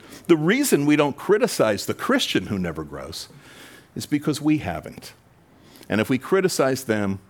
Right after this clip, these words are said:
with one finger, we'd be pointing back at ourselves with three others. And so we don't say anything, and we allow everybody just to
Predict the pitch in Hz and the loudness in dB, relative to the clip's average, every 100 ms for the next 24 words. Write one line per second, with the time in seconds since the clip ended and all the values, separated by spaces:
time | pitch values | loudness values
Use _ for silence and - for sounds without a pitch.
0 | _ - 92 - 113 120 - 95 87 82 | _ -8 -8 -2 0 0 0 -2 -2 -4
1 | 80 73 - 107 92 85 85 - 82 80 | -6 -8 -6 -6 -4 -4 -4 -4 -8 -8
2 | - 76 - 78 - - 78 - - - | -8 -8 -12 -16 -12 -12 -12 -14 -18 -20
3 | - - - - - 87 - 110 110 104 | -20 -20 -20 -16 -8 -6 0 2 0 -4
4 | - 101 110 107 - 107 117 143 - 80 | -6 -2 -2 -2 -4 -4 -4 -6 -10 -12
5 | - - 98 95 87 87 92 92 98 90 | -14 -6 -4 -2 -4 -4 -4 -2 -4 -4
6 | 95 - 92 | -8 -6 -6